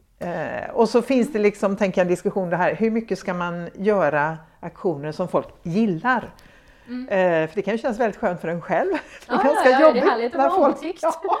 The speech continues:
Speaker 1: det är ganska jobbigt
Speaker 2: Ja.
Speaker 1: när folk blir asförbannade.
Speaker 2: Mm.
Speaker 1: Eh, även om man tycker att de har fel.
Speaker 2: Mm.
Speaker 1: Eh,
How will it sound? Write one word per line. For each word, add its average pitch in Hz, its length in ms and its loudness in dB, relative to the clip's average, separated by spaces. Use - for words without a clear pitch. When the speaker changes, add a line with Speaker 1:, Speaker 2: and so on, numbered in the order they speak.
Speaker 1:
det 285 60 -12
är 262 40 -10
ganska 233 220 -6
jobbigt 247 200 -2
Speaker 2:
Ja. 285 80 -6
Speaker 1:
när 277 100 -10
folk 226 180 -6
blir 214 260 -2
asförbannade. 175 760 -10
Speaker 2:
Mm. 262 240 -6
Speaker 1:
Eh, 185 640 -4
även 175 140 -4
om 185 80 -4
man 233 180 -6
tycker 190 300 -8
att 160 140 -12
de 196 160 -6
har 208 140 -6
fel. 277 440 -8
Speaker 2:
Mm. 247 240 -2
Speaker 1:
Eh, 180 420 -12